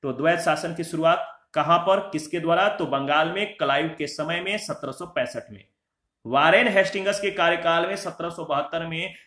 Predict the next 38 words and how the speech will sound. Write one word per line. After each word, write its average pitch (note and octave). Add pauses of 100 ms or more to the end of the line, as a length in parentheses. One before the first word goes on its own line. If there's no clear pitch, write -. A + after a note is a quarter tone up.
(140)
कोर्ट A3
of E3+
डायरेक्टर्स E3
ने E3 (160)
दोहरी F#3
शासन F3
प्रणाली D3
को D#3+
समाप्त E3
करने C3
का D3
निर्णय B2+
लिया। G#2+ (220)
कलकत्ता E3
परिषद F3
और D#3+
उसके D#3+
प्रधान D#3
को F3+
आज्ञा D3
दी D#3+
कि D#3
वे E3+
स्वयं F#3+
दीवान D#3
बने F#3+ (120)
और D#3
बंगाल, E3+
बिहार, D#3+
उड़ीसा D#3
के E3+
प्रबंध D3
को F3
अपने D#3
हाथों C#3+
में B2+
ले A2+
लें। G#2+